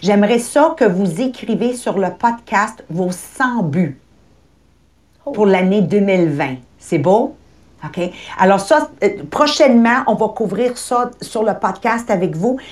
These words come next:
Speaker 1: Mais je veux commencer avec Jean-Philippe, Sabrina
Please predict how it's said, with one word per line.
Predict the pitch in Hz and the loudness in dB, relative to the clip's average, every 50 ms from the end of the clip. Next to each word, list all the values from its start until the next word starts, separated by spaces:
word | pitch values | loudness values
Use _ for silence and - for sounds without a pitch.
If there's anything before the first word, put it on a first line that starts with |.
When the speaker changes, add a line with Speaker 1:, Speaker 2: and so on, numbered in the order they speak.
| - - - - | -20 -16 -6 -2
Speaker 1:
Mais | 196 190 | -2 0
je | 170 | 0
veux | 175 220 | 0 0
commencer | 214 214 - 247 240 226 220 214 - 294 | 0 2 2 2 2 2 0 0 0 2
avec | 277 220 214 208 180 | 2 4 2 2 2
Jean-Philippe, | 180 233 220 - - 240 214 214 226 269 269 269 - - _ _ | 0 -2 -2 0 2 4 4 6 6 4 4 0 -6 -16 _ _
Sabrina | - - - 226 196 196 202 202 214 208 233 | -8 -2 0 0 2 2 2 2 2 2 2